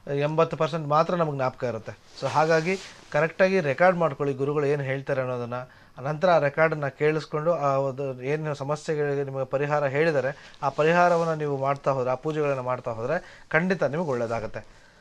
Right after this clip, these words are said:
ಹಾಗೆಯೇ ನಿಮಗೇನಾದ್ರು ಗುರುಗಳ ಜೊತೆ ಮತ್ತಷ್ಟು ಹೆಚ್ಚಿನ ವಿಚಾರಗಳನ್ನ ಮಾತಾಡ್ಕೋಬೇಕು ಅಥವಾ ನೀವು ಒಂದು ಕೆಲವು ಗುಪ್ತ ಸಮಸ್ಯೆಗಳನ್ನ ಹಂಚ್ಕೋಬೇಕು ಅನ್ನೋದಾದರೆ screen ಮೇಲೆ ಕಾಣ್ತಿರೋಂಥ mobile ನಂಬರ್ಗೆ ಕರೆ ಮಾಡಿ, ಗುರುಗಳ ಒಂದು ಅಪಾಯಿಂಟ್ಮೆಂಟನ್ನು ತಗೊಂಡು ಗುರುಗಳ ಹತ್ರ ಮಾತಾಡಿ,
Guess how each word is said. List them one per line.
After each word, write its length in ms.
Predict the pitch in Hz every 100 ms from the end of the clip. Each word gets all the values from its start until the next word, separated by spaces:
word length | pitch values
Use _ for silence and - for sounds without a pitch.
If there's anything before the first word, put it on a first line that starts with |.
| _ -
ಹಾಗೆಯೇ 460 | 165 180 202 214 214 - 165
ನಿಮಗೇನಾದ್ರು 440 | 165 165 190 185
ಗುರುಗಳ 320 | 156 175 185
ಜೊತೆ 340 | 170 165 160 147
ಮತ್ತಷ್ಟು 760 | 143 151 185 - 180 160 147 117
ಹೆಚ್ಚಿನ 300 | 135 - 185
ವಿಚಾರಗಳನ್ನ 480 | 156 139 160 156 151
ಮಾತಾಡ್ಕೋಬೇಕು 680 | 139 139 147 143 135 131 139
ಅಥವಾ 400 | 131 143 135 135
ನೀವು 180 | 135
ಒಂದು 220 | 131 135 135
ಕೆಲವು 260 | 147 143
ಗುಪ್ತ 320 | 127 151 - 180 165 143
ಸಮಸ್ಯೆಗಳನ್ನ 520 | 143 156 - 151 143
ಹಂಚ್ಕೋಬೇಕು 580 | 127 135 - 170 147 139
ಅನ್ನೋದಾದರೆ 680 | 117 107 104 135 170 - - -
screen 240 | - 202
ಮೇಲೆ 120 | 202 175
ಕಾಣ್ತಿರೋಂಥ 480 | 165 147 147 139
mobile 340 | 139 123 139 160
ನಂಬರ್ಗೆ 340 | 156 143 120
ಕರೆ 220 | 113 120
ಮಾಡಿ, 320 | 113 110 143 - - - 127
ಗುರುಗಳ 260 | 160 175
ಒಂದು 200 | 165 143
ಅಪಾಯಿಂಟ್ಮೆಂಟನ್ನು 680 | 120 156 185 180 160 139 117
ತಗೊಂಡು 420 | 131 175 147 175 -
ಗುರುಗಳ 260 | 127 127 127
ಹತ್ರ 200 | 113 156
ಮಾತಾಡಿ, 520 | 123 123 127 131